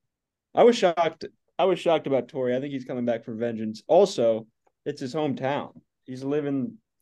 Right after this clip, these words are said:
he lives no more than ten minutes from the course, so he can keep a little, uh, Kepa and whatever his newborn is, nice and, uh, nice and safe in Kelly's arms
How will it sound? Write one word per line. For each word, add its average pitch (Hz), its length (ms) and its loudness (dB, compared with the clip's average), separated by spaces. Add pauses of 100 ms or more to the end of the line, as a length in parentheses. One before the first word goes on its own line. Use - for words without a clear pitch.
(400)
he 196 200 -6
lives 156 380 0
no 147 180 2
more 156 220 2
than 131 160 -2
ten 135 240 -6
minutes 131 240 -4
from 127 140 -10
the 113 80 -8
course, 110 360 -4
so 123 120 -6
he 123 140 -2
can 120 200 -8
keep 143 260 -8
a 139 40 -6
little, 135 380 0 (640)
uh, 117 200 0
Kepa 139 500 0
and 127 100 -2
whatever 131 460 -2
his 123 100 -4
newborn 127 540 -4
is, 123 440 -4
nice 135 340 -4
and, 139 100 -4
uh, 127 240 -4
nice 143 300 -2
and 139 100 -10
safe 135 400 -2
in 127 140 -8
Kelly's 123 380 -4
arms 117 500 -8